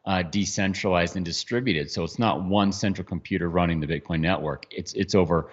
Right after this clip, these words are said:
hundreds of thousands of computers, uh, called Bitcoin nodes. And so if my node somehow gets compromised, and it could be,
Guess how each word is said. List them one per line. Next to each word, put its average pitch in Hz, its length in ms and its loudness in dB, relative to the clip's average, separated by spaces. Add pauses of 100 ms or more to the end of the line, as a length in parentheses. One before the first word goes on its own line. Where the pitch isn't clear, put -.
(220)
hundreds 107 580 4
of 76 160 -10
thousands 90 840 0
of 76 200 -12
computers, 78 840 -6 (100)
uh, - 120 -12
called 80 280 0
Bitcoin 80 420 2
nodes. 80 500 2
And 80 120 0
so 80 320 2 (480)
if 92 200 2
my 98 300 8
node 98 280 6
somehow 92 360 2
gets 82 200 -2
compromised, 80 640 -2
and 117 180 4
it 139 80 -2
could 85 240 -4
be, 62 280 -10